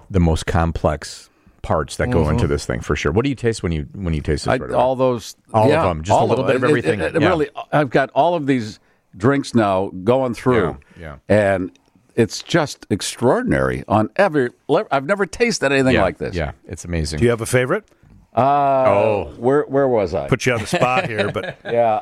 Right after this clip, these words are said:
Speaker 3: um, I'm gonna go with that, uh, thirtieth anniversary.
Speaker 2: The thirtieth,
Speaker 1: Ooh,
Speaker 2: yeah.
Speaker 1: funny you were gonna say that. So I lo-, always love the regular Bourbon County Stout. I'd say thirtieth anniversary. I would say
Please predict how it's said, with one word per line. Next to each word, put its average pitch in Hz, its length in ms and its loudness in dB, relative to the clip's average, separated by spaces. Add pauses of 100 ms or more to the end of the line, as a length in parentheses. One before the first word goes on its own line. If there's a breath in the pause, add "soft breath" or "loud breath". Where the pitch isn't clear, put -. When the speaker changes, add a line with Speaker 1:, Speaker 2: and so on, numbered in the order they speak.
Speaker 3:
um, 117 640 4 (160)
I'm 135 100 -2
gonna 165 160 2
go 143 200 2
with 135 180 -4
that, 107 320 0
uh, 92 320 2 (680)
thirtieth 131 400 4
anniversary. 101 680 2
Speaker 2:
The 73 60 -2
thirtieth, 104 440 0
Speaker 1:
Ooh, 104 40 -2
Speaker 2:
yeah. 90 220 -2 (100)
Speaker 1:
funny 95 240 0
you 92 60 4
were 92 60 4
gonna 92 80 2
say 95 200 2
that. 80 180 -4
So 101 80 0
I 92 60 4
lo-, 113 160 0
always 165 300 -2
love 98 120 0
the 85 220 -2 (260)
regular 92 320 0
Bourbon 78 280 -2
County 73 220 -4
Stout. 76 260 -8
I'd 73 100 -8
say 87 140 0
thirtieth 104 400 -2
anniversary. 82 580 -4 (1600 loud breath)
I 101 140 2
would 101 180 -2
say 85 640 -2